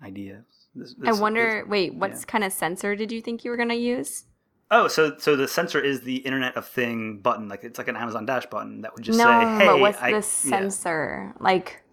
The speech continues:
Speaker 1: There's no sensor. It's just that and then a, a light or some kind of indicator on the main floor. So you clean the litter box, push the button, and then the light changes over the next few days to be
Speaker 2: Oh, so you're just doing it
Speaker 1: to be
Speaker 2: based on
Speaker 1: different.
Speaker 2: time.
Speaker 1: Yes,
Speaker 2: 'Cause, like,
Speaker 1: yes.
Speaker 2: you could,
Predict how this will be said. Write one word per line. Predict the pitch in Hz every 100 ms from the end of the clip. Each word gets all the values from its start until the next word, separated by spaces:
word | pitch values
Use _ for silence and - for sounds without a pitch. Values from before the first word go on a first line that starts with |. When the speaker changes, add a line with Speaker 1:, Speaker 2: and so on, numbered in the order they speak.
| _ _ -
Speaker 1:
There's | 135
no | 170
sensor. | - 135 139 - 104
It's | -
just | 107 -
that | 113 117 120
and | 113
then | 110
a, | 117 107 107 113
a |
light | 104 104 101 - _ _ _ _
or | - 101
some | - 120
kind | 113
of | 113 - -
indicator | 110 - 117 123 120
on | 110 113 117
the | 120
main | 113 113
floor. | - 135 143 _ _ _ _
So | - 147
you |
clean | - 220
the |
litter | 190
box, | 143 135 - -
push | - 156
the | 135
button, | 123 117 113
and | 117
then | 117
the | 110
light | 113 113 -
changes | 123 117 113 117
over | 107
the | 104
next | 107 -
few | 117
days | 107 104
to | 120
be | 117 110 110 139 -
Speaker 2:
Oh, | 254 254 226
so | 240
you're | 233
just | 240
doing | 285 277
it |
Speaker 1:
to | 233
be | 214
Speaker 2:
based | 220
on | 180
Speaker 1:
different. | -
Speaker 2:
time. | - 202 185 143 127 180 143
Speaker 1:
Yes, | 143 127 113
Speaker 2:
'Cause, | 247 233
like, | 220 208
Speaker 1:
yes. |
Speaker 2:
you | 226
could, | 214 285 311